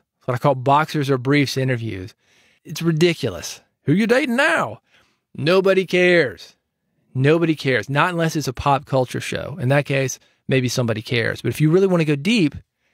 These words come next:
you have the opportunity to do that. When we do the interview, it's all three of us on the line, or it's all three of us in the studio, me,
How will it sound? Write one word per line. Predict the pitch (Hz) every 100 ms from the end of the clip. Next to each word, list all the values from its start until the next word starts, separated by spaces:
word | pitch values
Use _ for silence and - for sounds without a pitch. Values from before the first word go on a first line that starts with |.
| _ _ _ -
you | 151
have |
the | 160 160
opportunity | 143 131 147 131 123
to |
do | 110 113
that. | 95 69 - _ _ _ _ _ _ _ _ _ _ _ _ _ _ -
When | 160 220
we | 220 214
do | 202
the | 190 175
interview, | 175 123 110 - _ _ _ _ _ _ _ _ _ -
it's | 127
all | 151 175
three | - 170
of | 165
us | 156 147
on | 139
the | 123
line, | 120 107 85 95 _ _
or | - 151
it's | 143
all | 139 135
three | 131 131
of | 123
us | 117 110
in | 123
the | 104
studio, | - 117 120 113 107
me, | 139 151 160